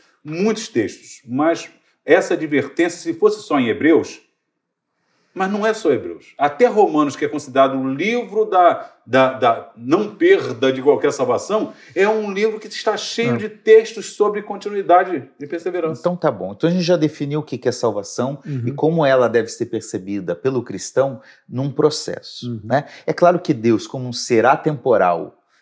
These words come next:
Speaker 3: eterno,
Speaker 2: É, conhecimento
Speaker 3: pra
Speaker 2: de
Speaker 3: ele é um, é um momento, né?
Speaker 2: É.
Speaker 3: Pra nós, na nossa perspectiva, é um processo que nós estamos inseridos.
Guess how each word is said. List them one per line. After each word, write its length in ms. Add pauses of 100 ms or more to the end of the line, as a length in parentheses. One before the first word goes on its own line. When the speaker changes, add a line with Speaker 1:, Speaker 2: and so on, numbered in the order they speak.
(100)
Speaker 3:
eterno, 680
Speaker 2:
É, 20
conhecimento 400
Speaker 3:
pra 100
Speaker 2:
de 60
Speaker 3:
ele 180
é 60
um, 280
é 80
um 200
momento, 640
né? 140 (180)
Speaker 2:
É. 140
Speaker 3:
Pra 180
nós, 420
na 140
nossa 260
perspectiva, 680
é 20
um 80
processo 720
que 80
nós 420 (320)
estamos 360
inseridos. 640